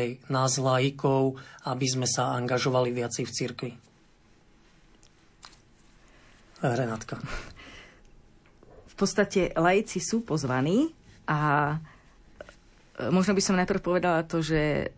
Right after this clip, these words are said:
Speaker 2: že laici vlastne už sú zapojení do synody, len sme si to možno doteraz neuvedomovali, ale predsa je tu,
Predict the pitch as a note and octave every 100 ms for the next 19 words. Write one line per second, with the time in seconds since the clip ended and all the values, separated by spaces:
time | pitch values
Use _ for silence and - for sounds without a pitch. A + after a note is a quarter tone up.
0 | - C#3+ E3 E3 E3+ - D#3 D#3+ - E3+
1 | - D#3+ - D#3+ - F3 D3+ D3 D#3+ D#3+
2 | D#3+ E3+ E3 - E3+ D#3+ F3+ D#3+ E3 D#3+
3 | D3 E3 D#3+ D#3+ D3 D#3 C#3 C#3 E3+ F3
4 | C3+ C#3 C3+ C#3 C#3+ C#3+ D3+ F#3 - D3
5 | D3+ F#3+ G3 - E3 C#3+ D#3+ D3+